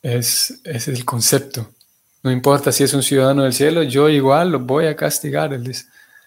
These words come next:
Voy a mencionar aquí brevemente que, como un dato nada más para tenerlo en cuenta. Si bien es verdad, lo hemos hablado ya en algunas ocasiones, lo hemos mencionado.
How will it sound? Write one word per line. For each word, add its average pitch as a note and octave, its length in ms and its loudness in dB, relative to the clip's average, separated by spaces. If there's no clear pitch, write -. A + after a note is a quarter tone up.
Voy D#3 200 -2
a G3+ 40 2
mencionar E3 340 0
aquí E3 240 -2
brevemente E3 580 0
que, B2+ 280 -8
como C#3+ 200 0
un C3+ 80 -2
dato B2+ 520 2
nada C3 200 -2
más B2+ 180 -4
para B2+ 220 -4
tenerlo B2+ 300 -4
en B2+ 80 -6
cuenta. C#3+ 420 -4
Si - 180 -2
bien B2 140 4
es B2+ 100 4
verdad, A#2+ 300 4
lo B2 80 4
hemos A#2+ 220 0
hablado C3 320 -4
ya B2+ 160 -6
en B2+ 120 -6
algunas B2 380 -4
ocasiones, C3+ 500 -2
lo B2 80 -2
hemos B2+ 200 -4
mencionado. B2+ 680 -4